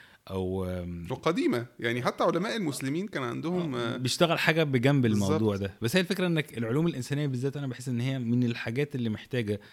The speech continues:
Speaker 1: مهارة معينة، إنك تبقى عارف اللي هو جامد فأنت جامد، فأنت عارف تكتب كتب، فالناس بتسمع لك، فبتروح
Speaker 2: فبتبيع.
Speaker 1: تحضر لك محاضرات،
Speaker 2: مم.
Speaker 1: ف-، آه، ف-، فبتتعين في مكان، فبتلاقي إنه، آه، يعني، بص، أصل المشكلة إن المهارات الإنسانية، الفرق بينها وبين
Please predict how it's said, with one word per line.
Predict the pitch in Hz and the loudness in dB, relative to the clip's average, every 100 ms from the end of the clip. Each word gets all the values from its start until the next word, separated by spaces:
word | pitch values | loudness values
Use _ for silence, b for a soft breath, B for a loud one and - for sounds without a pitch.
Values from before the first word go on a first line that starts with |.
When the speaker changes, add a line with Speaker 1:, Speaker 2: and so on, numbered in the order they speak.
| B B - | B B 0
Speaker 1:
مهارة | 107 110 127 151 156 | 2 4 4 6 6
معينة، | 139 117 110 110 117 | 4 0 -2 0 0
إنك | 117 | -2
تبقى | 120 104 | -6 -6
عارف | 131 117 | -6 -4
اللي | 117 | -4
هو | 113 | 0
جامد | 120 147 151 165 156 - B B B B B | 2 4 4 2 -2 -12 B B B B B
فأنت | 135 139 151 | 0 4 4
جامد، | 131 156 170 170 | 6 8 8 4
فأنت | - 131 123 | 0 -4 -2
عارف | 120 135 | -2 -2
تكتب | - 151 - 123 | 0 0 0 -2
كتب، | - 151 165 | 2 2 2
فالناس | - 127 143 | 2 0 0
بتسمع | 131 - 143 156 | -2 -2 2 4
لك، | 156 160 | 4 0
فبتروح | - 104 127 127 | -2 0 0 0
Speaker 2:
فبتبيع. | 120 123 | 2 4
Speaker 1:
تحضر | 143 135 | 4 4
لك | |
محاضرات، | 135 110 117 131 160 160 127 | 0 -2 0 4 4 2 -6
Speaker 2:
مم. | 117 117 - | -10 -10 -12
Speaker 1:
ف-، | 131 | 0
آه، | 120 113 - 113 120 | 2 2 0 -4 -4
ف-، | 113 117 - - | -6 -8 -10 -14
فبتتعين | - - 113 117 131 170 160 | -12 -12 -8 0 4 6 6
في | 135 | 4
مكان، | 127 120 160 165 165 B B B B B - | 0 4 4 4 -2 B B B B B 0
فبتلاقي | 120 123 160 160 | 2 4 4 4
إنه، | 147 123 | 2 4
آه، | 135 120 | 2 2
يعني، | 110 | 0
بص، | 117 131 | 0 -2
أصل | 123 | 0
المشكلة | 127 120 165 175 | 2 2 2 2
إن | 165 | 2
المهارات | 139 113 131 - | 2 2 0 0
الإنسانية، | 127 113 - 120 143 | -2 -2 0 2 2
الفرق | 123 151 123 | 2 0 2
بينها | 113 143 127 | 0 0 0
وبين | 107 101 117 131 | -2 0 2 2